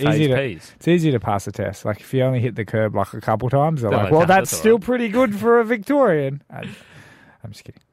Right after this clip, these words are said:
Speaker 1: <laughs>
Speaker 2: So she wants to, you know, just work the system. I, it's
Speaker 1: Yeah.
Speaker 2: not, it's, surely that's not illegal.
Speaker 1: No, 'cause she has family in Victoria. And,
Speaker 2: Yeah.
Speaker 1: and,
Speaker 2: And she, and
Speaker 1: and
Speaker 2: all her mail can be sent there.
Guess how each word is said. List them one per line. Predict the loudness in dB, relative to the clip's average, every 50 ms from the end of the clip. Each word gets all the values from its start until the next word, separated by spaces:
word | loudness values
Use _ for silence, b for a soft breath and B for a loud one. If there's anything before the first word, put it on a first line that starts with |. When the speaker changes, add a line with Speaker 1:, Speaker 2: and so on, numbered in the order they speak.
| _ _
Speaker 1:
<laughs> | -4 -2 0 0 0 -2 -2 -4 -4 -2 0 0
Speaker 2:
So | 2 0
she | 0 0 0
wants | -2 -2 -4 -4
to, | -8
you | -6 -4 -4 -2
know, | -2 -2 -2
just | -4 -6 -10 -10 _ _ _ -4
work | -2 0 0 0 -2 -2 -4
the | -2 -2 -2
system. | 0 0 -2 -4 -4 -6 -6 -4
I, | -4 -4 -4 -2 2
it's | 4
Speaker 1:
Yeah. | 4 4
Speaker 2:
not, | 4 0 -2 -10 _ _ _ _ _ _ _ _ _ _ _ _
it's, | -12 -12 -12 -12 _ _
surely | -8 -2 0 0 2 2
that's | 0 0 0 0
not | 0 0 0
illegal. | 0 -2 -2 0 2 4 4 4 4 2 0 -4 -6 -8 -8 -4 0 2
Speaker 1:
No, | 2 4 2 0
'cause | -2 -4
she | 0 2 2
has | 4 4 2 2 0
family | -2 -2 0 2 2 2
in | 0
Victoria. | 0 -2 -2 -2 -2 -2 -2 -2 -4 -8 -12 _ _ b b b b b b b
And, | 0 2 2 2 2 0
Speaker 2:
Yeah. | -4 -6 _ 0
Speaker 1:
and, | 2 2 2 2 0 -2
Speaker 2:
And | -2 -4
she, | -4 -8 -8 -4
and | 0 2 2
Speaker 1:
and | 2
Speaker 2:
all | 2 2 2 2 0
her | 0 -2
mail | -2 -2 -2 -2 -2 -4
can | -4 -6
be | -6 -6
sent | -6 -8 -10 -8
there. | -8 -8